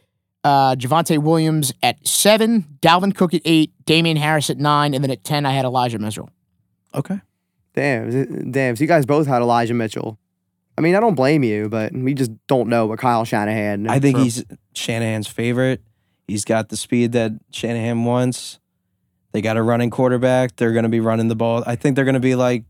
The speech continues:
Speaker 2: the, the Lamar Jackson Ravens.
Speaker 3: I, I can see that.
Speaker 2: How much they're gonna run.
Speaker 3: Trey Lance does have a nice arm, though,
Speaker 2: And
Speaker 3: so.
Speaker 2: Elijah Mitchell, he's gonna be the, the first guy to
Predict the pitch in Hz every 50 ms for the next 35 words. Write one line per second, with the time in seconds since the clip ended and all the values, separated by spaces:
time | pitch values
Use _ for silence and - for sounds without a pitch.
0 | _ - 113 117 120 117 110 110 107 107 110 107 113 113 117 117 117 113 117 117
1 | 113 113 107 - - 107 107 104 101 104 - _ _ _ _ - 113 110 107 107
2 | 104 101 101 101 104 151 151 147 - - - 147 143 - 156 147 135 - - 143
3 | 139 131 127 120 120 117 117 117 117 117 113 117 110 - - - 113 107 110 107
4 | 104 101 107 107 107 101 98 98 - - - 190 180 202 208 143 117 143 147 139
5 | 135 123 117 117 120 120 117 113 110 117 110 113 110 107 107 104 104 104 101 101
6 | 104 117 120 123 123 127 131 131 127 127 131 135 131 - 143 135 131 131 127 117
7 | 110 113 117 113 - 127 120 120 120 127 123 117 123 120 120 117 113 113 104 -
8 | 123 117 117 - - 120 120 113 117 113 113 113 113 113